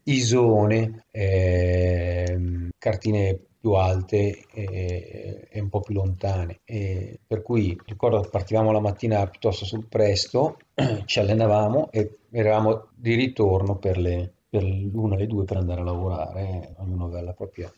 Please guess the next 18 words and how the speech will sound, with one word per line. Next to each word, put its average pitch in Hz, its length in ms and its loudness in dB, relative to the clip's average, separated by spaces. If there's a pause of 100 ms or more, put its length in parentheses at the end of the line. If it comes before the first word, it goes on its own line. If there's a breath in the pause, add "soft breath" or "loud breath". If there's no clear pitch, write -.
io 98 100 2
e 90 60 6
Marco 85 280 -4
Piana 90 200 0
avevamo 90 280 0
i 87 40 -4
nostri 90 280 -6
impegni 90 380 -4
lavorativi 92 720 -6 (200)
e, 85 500 -4 (100)
e 90 40 -6
quindi 85 920 -4 (120)
facevamo 95 400 -2
queste 101 280 -2
puntate 95 560 -2
soprattutto 90 540 -6
al 90 100 4
mattino 90 800 -2